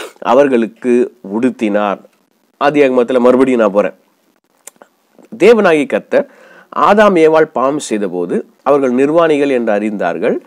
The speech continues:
அப்போ அவர்களுடைய நிர்வாணத்தை மறைக்கும்படியாய் தோல் உடைகளை அது செய்து அவர்களுக்கு அணிவித்து." இதெல்லாம் நான் பத்தி நான் ஏற்கனவே நான் ரொம்ப நான் டீட்டெயில் நான் பேசிட்டேன், நான் உள்ள ரொம்ப டீப்பா நான் போக விரும்பல. அவங்களுக்கு உடைகளை உடுத்துறார், கார்மெண்ட்டை உடுத்துறார். அது என்ன கார்மெண்ட்?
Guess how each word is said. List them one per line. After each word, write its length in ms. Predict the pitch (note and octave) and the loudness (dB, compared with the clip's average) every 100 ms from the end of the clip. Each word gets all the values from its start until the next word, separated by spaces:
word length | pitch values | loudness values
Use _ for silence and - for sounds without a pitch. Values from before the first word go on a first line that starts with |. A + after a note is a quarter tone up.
| _ _ _ | _ _ _
அப்போ 360 | - F3+ C4 G3+ | -6 -4 2 4
அவர்களுடைய 600 | D#3 D#3+ D3+ D3+ D3+ D3 | 6 4 2 0 0 0
நிர்வாணத்தை 680 | C#3 E3 G3+ G3+ F#3+ - F3+ | 2 2 4 4 2 2 0
மறைக்கும்படியாய் 960 | A#2 A#2+ F3 A3+ G3 C#3 G2+ G2 B2 - _ _ - | 2 2 4 4 2 2 2 2 -2 -6 _ _ 0
தோல் 380 | G3+ G#3 A3 | 4 6 4
உடைகளை 840 | E3 B2 C3+ F3 F#3+ A#2+ G2 C#3+ - | 2 0 2 4 6 4 2 -2 -4
அது 240 | A#2+ A#2 A#2 | -6 -4 -4
செய்து 600 | - C#3 G3 D#3 A#2+ - | -2 0 0 0 -2 -2
அவர்களுக்கு 320 | G#2+ A2+ A#2+ | -2 -4 -2
அணிவித்து." 300 | A2 B2 A#2 | -2 -2 -4
இதெல்லாம் 200 | A#2 D3+ | -4 -2
நான் 100 | D#3 | -2
பத்தி 220 | C#3 C3 C#3+ | -2 -4 0
நான் 100 | C3 | 0
ஏற்கனவே 300 | B2+ C3+ C3 | 0 -2 -2
நான் 180 | A#2 A2+ | 0 0
ரொம்ப 220 | A2+ C#3 | -2 0
நான் 140 | D#3 B2+ | 0 0
டீட்டெயில் 260 | C#3 C#3+ | -2 -2
நான் 160 | C3 A#2 | -2 -2
பேசிட்டேன், 380 | B2+ B2+ A2+ C#3 | -2 -4 -4 -4
நான் 120 | C#3+ | -2
உள்ள 240 | A2+ B2 | -2 0
ரொம்ப 320 | A2+ B2 C#3 A#2 | 0 0 0 0
டீப்பா 240 | B2+ B2+ | 0 -2
நான் 120 | G#2+ | -2
போக 200 | A2+ A#2 | -2 -2
விரும்பல. 300 | G#2+ F#2+ F#2 - - - _ _ _ _ | -2 -4 -6 -10 -20 -20 _ _ _ _
அவங்களுக்கு 600 | - G3+ G3+ - A#3+ C#3+ - | 2 4 4 4 2 2 -2
உடைகளை 640 | C3 F3+ C4+ B3+ A#3 G3+ | 0 4 6 6 6 4
உடுத்துறார், 540 | F3 D3+ B2 A2 A2 A#2+ | 2 0 0 0 -2 0
கார்மெண்ட்டை 580 | F#3+ C4 B3 A3 G3 D#3 | 2 4 4 2 2 2
உடுத்துறார். 520 | C3 C3 A#2+ G2+ D#2+ - _ _ | 2 0 0 0 -4 -12 _ _
அது 180 | - C3+ | -8 -2
என்ன 260 | F3 B3+ A#3+ | -2 0 0
கார்மெண்ட்? 500 | D#3+ D#3 C#3+ G2 | 2 0 0 -2